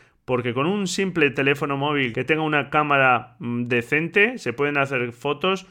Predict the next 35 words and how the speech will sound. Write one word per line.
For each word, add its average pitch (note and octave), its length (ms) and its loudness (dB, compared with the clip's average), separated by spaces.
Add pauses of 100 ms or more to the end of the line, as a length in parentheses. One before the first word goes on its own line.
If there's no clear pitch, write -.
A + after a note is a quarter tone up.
(280)
muy E3 300 2
interesantes. A#2 800 -2
Por C3 200 2
eso E3+ 200 0
digo E3+ 420 2
que B2 440 2
no D3 180 -2
deja E3 280 0
de C#3 80 2
ser D3 200 0
una C#3+ 220 0
herramienta D#3+ 760 0
y C3 340 -4
necesitas, F3 960 -2 (160)
pues, B2 360 -2
aquella F3+ 640 2 (140)
que C3 120 0
no D3 120 -2
sea E3 180 0
un D3 160 -2
impedimento C#3 1080 -2 (280)
para E3+ 560 4
conseguir C#3+ 540 -2
el B2 260 0
tipo F#3 220 0
de G3 60 2
fotografías D#3 760 0
que A#2+ 440 0
estás C3+ 500 -4
buscando, B2 640 -4
que B2 120 -8
necesitas, A#2+ 720 -4
pero A#2 540 -2
nada C#3 360 0
más, E3+ 500 -4